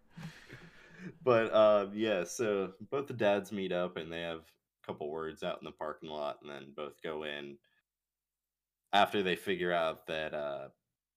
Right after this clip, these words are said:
both of the kids are there because of each other, and the dads are both blaming each other's kids on distracting or, like, leading the other one astray. So they leave, and, uh, both decide punishments for their children.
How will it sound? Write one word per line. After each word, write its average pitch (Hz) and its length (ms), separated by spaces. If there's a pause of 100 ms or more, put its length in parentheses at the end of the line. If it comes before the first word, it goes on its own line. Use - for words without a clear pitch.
(160)
both 92 240
of 87 60
the 82 60
kids 92 320
are 85 80
there 80 260
because 76 380
of 71 100
each 69 200
other, 71 380 (220)
and 71 440 (140)
the 82 80
dads 80 680
are 73 80
both 73 380
blaming 78 540 (280)
each 76 220
other's 90 380
kids 87 460
on 76 320 (840)
distracting 92 800
or, 78 160
like, 76 380
leading 90 320
the 82 120
other 82 220
one 73 140
astray. 87 720 (640)
So 85 260
they 78 160
leave, 87 720
and, 76 360
uh, 69 300
both 78 260
decide 76 560
punishments 76 580
for 71 260
their 71 160
children. - 440